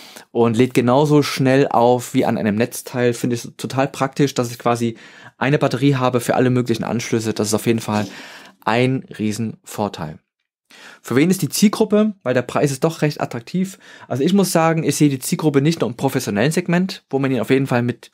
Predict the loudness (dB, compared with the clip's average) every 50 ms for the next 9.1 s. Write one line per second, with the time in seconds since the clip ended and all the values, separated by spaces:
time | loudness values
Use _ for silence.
0 | _ -6 -2 -2 -2 -2 -2 -6 -6 -2 -2 -2 -2 -2 -6 -6 -8 -10 -6 -4
1 | -4 -4 -2 -4 -6 -6 -10 -18 -20 -20 -20 -20 -18 -6 -2 0 2 2 2 0
2 | 0 0 0 0 2 2 2 2 0 0 0 0 -2 -2 -4 -6 -6 -4 -2 0
3 | 2 2 2 2 2 2 0 -2 -4 -8 _ -12 -10 -8 -6 -4 -4 -4 -4 -4
4 | 0 2 2 4 4 4 4 2 2 0 0 2 2 4 2 2 0 0 0 0
5 | 2 4 4 4 4 0 -2 0 0 2 2 0 -2 -4 -10 -20 -20 -20 -20 -20
6 | -10 -4 -2 0 0 2 2 2 2 2 0 0 -4 -4 -2 0 2 2 2 4
7 | 2 2 4 4 2 2 2 0 0 0 -2 -2 -2 0 0 2 2 2 2 0
8 | -2 -4 0 0 0 -2 -2 -8 -20 _ -8 -2 -2 -2 0 0 -2 -2 -2 -4
9 | -8 -14